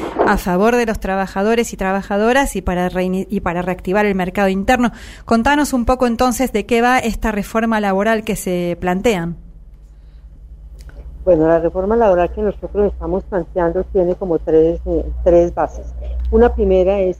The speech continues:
Speaker 2: que la Constitución de mil novecientos noventa y uno, después de que se hizo el proceso de paz, con el M diecinueve, se arma esta nueva constitución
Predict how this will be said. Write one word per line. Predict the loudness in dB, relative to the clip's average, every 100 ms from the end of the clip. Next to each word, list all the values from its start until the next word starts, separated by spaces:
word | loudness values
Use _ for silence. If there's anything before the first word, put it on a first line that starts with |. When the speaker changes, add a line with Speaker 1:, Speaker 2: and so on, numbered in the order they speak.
| -4
Speaker 2:
que | -4 -4 -12 -12
la | 2 2
Constitución | 2 -10 -8 -8 -4 0
de | 2
mil | 2
novecientos | 2 0 0 -10 -10 -2
noventa | 2 2 0 -4
y | -2
uno, | 0 -2 -4 -12 -20 -20 -20 -8
después | -8 -2 2
de | 2
que | 0 -6
se | 0
hizo | 2 2 -2 2 2 4
el | 2 -2
proceso | -8 -10 -10 0
de | 0
paz, | 0 -6 -8 -20 -20 -20 -20 -20 -20 2
con | 4 6 4 0 0 -2 -2
el | 0 2
M | 4 4
diecinueve, | 0 -2 -10 -2 2 2 0 -6 -20 -20 -20 2
se | 4
arma | 4 2 -2
esta | -4 -4
nueva | -2 -2
constitución | -4 -12 -14 -14 -6 -2 -2